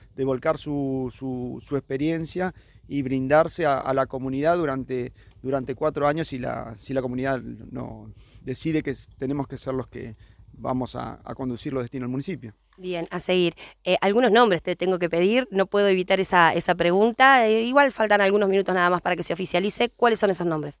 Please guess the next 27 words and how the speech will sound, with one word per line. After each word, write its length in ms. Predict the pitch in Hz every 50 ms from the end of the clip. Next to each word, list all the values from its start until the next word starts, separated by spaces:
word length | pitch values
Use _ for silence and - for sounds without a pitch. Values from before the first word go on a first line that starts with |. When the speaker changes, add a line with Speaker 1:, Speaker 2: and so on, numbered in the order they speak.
| _ _ _
Speaker 1:
Bueno, 380 | - 151 160 156 143 127 117 -
en, 460 | - 147 156 147 143 139 139 135 131 -
en 200 | 151 143 143 -
primer 320 | - 139 139 156 170 180
lugar, 640 | 180 175 165 170 170 175 190 208 226 240 - - _ -
eh, 1080 | 151 143 143 139 139 135 139 139 135 131 131 131 127 127 123 123 123 120 123 123 -
en 160 | - 131 127 120
primer 240 | 131 131 147 160
lugar 180 | 165 165 180 175
te 80 | 156 147
puedo, 540 | 127 139 139 139 135 131 131 127 123 123 123 123 - 135 135
eh, 400 | - - 127 123 123 120 123 - 131 131 127
está, 540 | 120 - _ - 143 143 147 139 135 131 131 -
eh, 280 | 127 123 120 123 120
va 160 | 117 131 135
a 60 | 135 139
ir 220 | 147 143 135 131
Cristina 360 | - 131 123 - 151 143 139
Méndez 260 | 135 143 143 143 123
Casariego, 600 | - 127 123 - 151 170 196 202 196 196 202 208 180 _ _ _ _ _ _ _ _
que 240 | - 135 127 131 131
hoy 140 | 135 143 147
nos 140 | 143 131 127
acompaña 560 | 135 - 135 127 123 - 165 175 180 170 143
como 220 | 135 127 127 120
concejal 560 | - - 120 113 - - 117 - - 139 131
titular 540 | 123 127 120 - 135 131 139 147 151 165 151